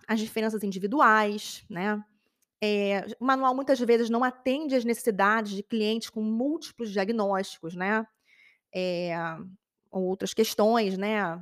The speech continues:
E aí também a gente tem que falar depois de, eh, protocolos transdiagnósticos, né? Mas ameaçaria também a independência do profissional em realizar escolhas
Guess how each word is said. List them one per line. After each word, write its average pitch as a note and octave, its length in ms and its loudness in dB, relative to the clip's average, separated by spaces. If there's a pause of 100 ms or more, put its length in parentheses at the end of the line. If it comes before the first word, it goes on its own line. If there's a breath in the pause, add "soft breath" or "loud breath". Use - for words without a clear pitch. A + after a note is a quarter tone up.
E F3+ 100 -8
aí F3+ 60 -6
também F3+ 240 -8
a F3+ 40 -8
gente F3+ 160 -14
tem F3 100 -10
que - 80 -18
falar F3 160 0
depois F3 300 -4
de, E3 160 -4 (420 soft breath)
eh, E3+ 120 -12
protocolos F#3 480 -4
transdiagnósticos, F#3 920 4
né? A#3+ 280 2 (920)
Mas A3+ 440 0
ameaçaria C4+ 600 4
também A3+ 440 0
a A3+ 100 -2
independência A#3+ 720 0
do C4 100 -2
profissional G#3+ 540 0
em G#3+ 40 -2
realizar F#3+ 380 0
escolhas A3+ 880 0